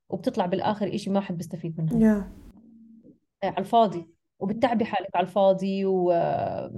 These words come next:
Speaker 1: فإذا الواحد بضل حاطط بحاله قناعة المرونة،
Speaker 2: مم.
Speaker 1: المرونة بتغيير الخطط، المرونة بالتعامل، المرونة بتغيير حتى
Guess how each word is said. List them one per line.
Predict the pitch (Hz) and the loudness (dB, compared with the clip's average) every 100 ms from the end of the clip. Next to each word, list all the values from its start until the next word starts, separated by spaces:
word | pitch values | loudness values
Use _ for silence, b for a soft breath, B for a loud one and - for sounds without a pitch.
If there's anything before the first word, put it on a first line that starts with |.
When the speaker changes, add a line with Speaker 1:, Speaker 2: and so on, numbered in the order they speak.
| 180 | -2
Speaker 1:
فإذا | 208 185 180 180 _ _ _ _ _ _ 233 220 | 2 4 2 -2 _ _ _ _ _ _ 2 4
الواحد | 220 262 277 180 | 4 4 2 0
بضل | 196 233 | 2 0
حاطط | - 233 233 208 - | 4 2 2 -8 -8
بحاله | - 202 196 170 170 | -2 4 4 4 0
قناعة | 175 208 214 180 180 | 0 2 2 2 0
المرونة، | 196 202 214 233 202 254 - | 2 4 4 4 4 2 0
Speaker 2:
مم. | 226 214 185 - - - - _ _ - 208 | 4 4 4 -8 -18 -20 -20 _ _ -6 0
Speaker 1:
المرونة | 190 190 | 2 2
بتغيير | 180 185 175 175 | 0 0 0 0
الخطط، | 170 269 269 254 254 247 208 | -4 0 2 4 2 0 -2
المرونة | 160 160 180 170 | -2 0 0 -2
بالتعامل، | 165 - 151 233 262 254 247 247 | -6 -8 -6 -2 2 2 2 2
المرونة | 233 185 247 349 | 2 2 2 0
بتغيير | 269 208 233 | 0 -2 0
حتى | 262 269 269 254 226 | 0 -4 0 2 2